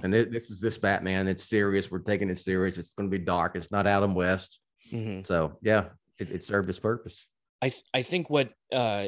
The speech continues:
Speaker 2: and also again with Michael Keaton being is, you know, really smart with the role, 'cause the
Speaker 1: Mm-hmm.
Speaker 2: line was, "I am the Knight."
Speaker 1: Yeah.
Speaker 2: And,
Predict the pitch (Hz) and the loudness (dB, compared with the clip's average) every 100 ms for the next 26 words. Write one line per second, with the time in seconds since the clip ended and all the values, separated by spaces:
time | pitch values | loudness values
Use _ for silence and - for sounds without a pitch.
0 | - 131 139 - 123 117 139 120 113 120 | -2 0 2 2 2 4 2 0 -2 -4
1 | 113 120 - 104 107 113 101 95 - _ | -4 -6 -6 -6 -4 -4 -4 -8 -12 _
2 | _ _ - 104 90 - _ - 123 98 | _ _ -4 -4 -4 -14 _ -10 -6 -4
3 | 92 90 _ _ _ _ _ - - - | -6 -12 _ _ _ _ _ -20 -20 -14
4 | 117 127 117 - 135 131 98 113 101 160 | -6 -2 0 0 2 0 0 -6 0 4
5 | 127 98 - _ _ - 113 117 127 160 | 4 2 -4 _ _ -4 0 2 4 4
6 | 135 143 123 110 - 120 120 107 104 170 | 4 4 2 0 -4 -6 -6 -8 -4 -2
7 | 113 98 _ _ _ _ - 107 85 131 | -2 -4 _ _ _ _ 2 4 4 0
8 | 117 | -2